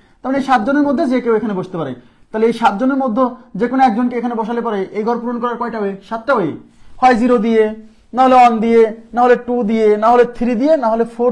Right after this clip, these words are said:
দিয়ে, না হলে ফাইভ দিয়ে, না হলে সিক্স দিয়ে। অর্থাৎ এই ঘর আমি সাত ভাবে পূরণ করতে পারি, যেহেতু এখানে সাতজন লোক আছে। তার মানে এই ঘর পূরণ করার সাতটা ওয়ে। তাহলে এরা প্রত্যেকে এক একটা কি? ইনকমপ্লিট ঘটনা। আর ইনকমপ্লিট ঘটনাগুলো গুণ হয়। এরা কেন ইনকমপ্লিট ঘটনা মনে আছে?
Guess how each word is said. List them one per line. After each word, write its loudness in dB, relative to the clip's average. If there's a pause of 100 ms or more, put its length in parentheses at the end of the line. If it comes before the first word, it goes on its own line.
(100)
দিয়ে, 0 (400)
না -4
হলে 0
ফাইভ 2
দিয়ে, 0 (320)
না -4
হলে -2
সিক্স -6
দিয়ে। -4
অর্থাৎ -2
এই -2
ঘর 2
আমি 0
সাত 2
ভাবে 0
পূরণ -2
করতে -4
পারি, -2
যেহেতু -4
এখানে -4
সাতজন -8
লোক -8
আছে। -14 (340)
তার -10
মানে -6
এই -4
ঘর 0
পূরণ -6
করার -6
সাতটা -12
ওয়ে। -8 (680)
তাহলে 2
এরা 6
প্রত্যেকে -4
এক -2
একটা -4
কি? -8 (380)
ইনকমপ্লিট -6
ঘটনা। -4
আর -2
ইনকমপ্লিট -4
ঘটনাগুলো -6
গুণ -6
হয়। -8 (460)
এরা 4
কেন 0
ইনকমপ্লিট 0
ঘটনা -4
মনে -2
আছে? -6